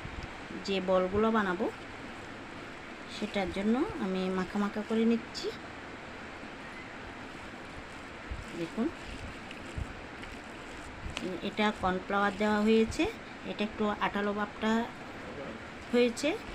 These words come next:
আঠালো ভাবের টাইপটা হয়েছে। এখন আমি আরেকটু, এ, বেডক্রাম্ব দিয়ে, এ, পাউরুটির গু-, বেডক্রাম্ব দিয়ে আমি মাখিয়ে নিচ্ছি। দেখুন কিভাবে, দেখুন, এখন এইভাবে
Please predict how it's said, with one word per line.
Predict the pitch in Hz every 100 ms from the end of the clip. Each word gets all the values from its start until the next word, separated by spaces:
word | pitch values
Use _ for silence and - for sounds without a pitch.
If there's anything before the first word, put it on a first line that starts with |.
| -
আঠালো | 202 214 220 220
ভাবের | 220 220 226 226 - - - - -
টাইপটা | 196 185 - 226
হয়েছে। | 226 233 233 311 339
এখন | 214 202 208
আমি | 202 214
আরেকটু, | 196 180 - 262 427 - - - -
এ, | 202 175 170 160
বেডক্রাম্ব | 185 - 202 202
দিয়ে, | 208 226 262 359 - - - 208
এ, | 190 180 175 170 165 - -
পাউরুটির | 208 196 190 180 185 175 170 - - 180 185
গু-, | 202 - 170 170 170
বেডক্রাম্ব | 180 - 202 214
দিয়ে | 214 226 285 415
আমি | - 196
মাখিয়ে | 202 185 - 214
নিচ্ছি। | 220 226 - 277 254
দেখুন | 185 226 269 302
কিভাবে, | 196 196 226 440 - - - - - - - - - - - - - - - - - - - - - - -
দেখুন, | 175 202 214 226 - 190
এখন | 180 196 220 - - - - -
এইভাবে | 185 180 196 208